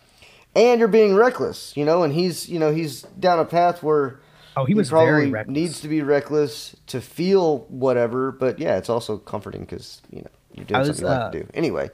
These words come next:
Speaker 2: a few years ago when I had my motorcycle still, I would say this and then we'll get back. I was, uh, riding it going probably about sixty miles an hour, and, uh, a
Speaker 1: Yeah.
Speaker 2: fucking, you know what a June bug is, right?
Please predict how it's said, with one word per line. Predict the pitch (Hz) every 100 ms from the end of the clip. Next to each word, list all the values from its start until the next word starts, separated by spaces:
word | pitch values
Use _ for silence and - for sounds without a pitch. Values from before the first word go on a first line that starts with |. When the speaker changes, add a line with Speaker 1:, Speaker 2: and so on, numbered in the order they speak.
| -
Speaker 2:
a |
few | - 208
years | 170 170
ago | 165
when | 139
I | 139
had | 143
my | 139
motorcycle | 151 156 160 170 165
still, | - 160 165 156
I | 117
would | 120
say | - 123
this | 117 117
and | 117
then | 110
we'll | 110
get | 107
back. | 110 113 -
I | 123
was, | 135 120
uh, | 127 117 113
riding | 90 117 113 120 131
it | 127 -
going | 127 127 123 120 -
probably | - 123 117
about | 113 110 -
sixty | - 120 123
miles | 120 117 113
an | 110
hour, | 113 117 135 143 _ _ - - _
and, | 120 120 123
uh, | 120 113 101 -
a | 131
Speaker 1:
Yeah. |
Speaker 2:
fucking, | - - 151 - 131 110 101 _ _
you | 180
know | 202
what | 165
a |
June | 120 127 135 160
bug | 127 117 110
is, | 117 120
right? | 127 147 170